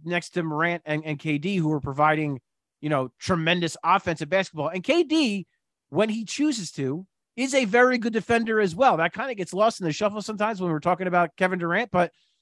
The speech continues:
we've seen it in the playoffs when he really needs to step up defensively, he can do it. He's got another gear to him.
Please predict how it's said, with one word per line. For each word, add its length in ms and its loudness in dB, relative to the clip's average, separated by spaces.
we've 180 -2
seen 200 -4
it 80 -10
in 60 -8
the 100 -2
playoffs 380 2
when 100 -2
he 120 0
really 360 -2
needs 180 -6
to 80 -10
step 300 0
up 140 0
defensively, 540 -2
he 200 -6
can 180 0
do 200 4
it. 140 -4
He's 180 -6
got 140 4
another 240 0
gear 260 -4
to 140 -16
him. 80 -18